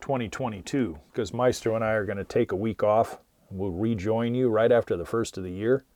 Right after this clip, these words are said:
is we thank you, our listeners and our viewers and our subscribers. Without you guys, we would not be approaching five thousand subscribers on the YouTube channel and tens of thousands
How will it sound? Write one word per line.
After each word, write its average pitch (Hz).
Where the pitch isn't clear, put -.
is 120
we 143
thank 151
you, 123
our 104
listeners 160
and 110
our 104
viewers 104
and 110
our 139
subscribers. 147
Without 135
you 123
guys, 117
we 120
would 110
not 117
be 110
approaching 110
five 98
thousand 95
subscribers 95
on 90
the 87
YouTube 95
channel 87
and 101
tens 131
of 92
thousands 110